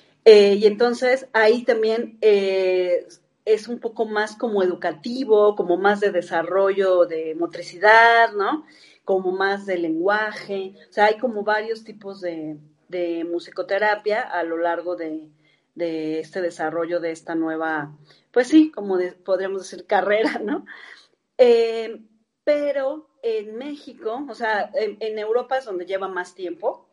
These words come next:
eh, la musicoterapia ya aplicándose. Incluso, por ejemplo, en hospitales, ya en, en España, hay hospitales con sus salas de musicoterapia, ¿no? O que ya han puesto música para todos, para todos los enfermos,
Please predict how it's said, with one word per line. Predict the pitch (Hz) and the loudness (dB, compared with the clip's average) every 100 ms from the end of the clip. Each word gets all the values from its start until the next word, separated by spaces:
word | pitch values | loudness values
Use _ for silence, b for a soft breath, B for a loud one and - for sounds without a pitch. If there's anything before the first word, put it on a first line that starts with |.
| - | -12
eh, | 165 160 160 | -10 -8 -6
la | 165 | -6
musicoterapia | 165 156 - 160 170 170 185 | -6 -8 -10 -6 -4 -2 -2
ya | 180 | -2
aplicándose. | 175 196 - 175 175 - 370 b b b b - | -6 -8 -4 -2 -2 -6 -10 b b b b -6
Incluso, | 208 202 220 247 | -4 -4 -2 0
por | 233 | 2
ejemplo, | 180 196 208 | 0 0 -6
en | 208 196 | -4 -4
hospitales, | - 185 156 202 196 196 294 - _ | -6 -12 -2 2 2 2 -2 -4 _
ya | - 202 202 214 214 | -8 0 2 2 -2
en, | 190 185 175 170 170 - | -4 -2 -2 -2 -4 -4
en | 185 | -4
España, | 175 - 196 202 240 - b b b b | -4 -6 -4 -4 -6 -8 b b b b
hay | - 202 214 220 220 226 208 | 0 2 2 -2 -8 -8 -8
hospitales | 196 190 - 208 208 294 - | -10 -14 -6 -4 -4 -6 -10
con | - 180 | -12 -12
sus | - 185 | -12 -12
salas | 208 202 220 | -8 -6 -6
de | 208 | -8
musicoterapia, | 185 185 185 175 202 226 226 262 | -10 -10 -12 -12 -2 -2 -2 -8
¿no? | 226 302 B B - | -10 -10 B B -4
O | 220 | -2
que | 220 226 | -2 -4
ya | 240 | -2
han | 254 | -2
puesto | 262 262 294 262 | 2 2 2 -10
música | 247 - - 269 - | -10 -14 -12 -10 -6
para | 226 202 190 | -6 -4 -8
todos, | - 233 247 240 220 _ - | -2 0 0 -4 -8 _ -14
para | 202 185 | -12 -12
todos | - 233 | -12 -12
los | 240 202 | -12 -16
enfermos, | 185 208 202 226 349 | -20 -18 -18 -20 -20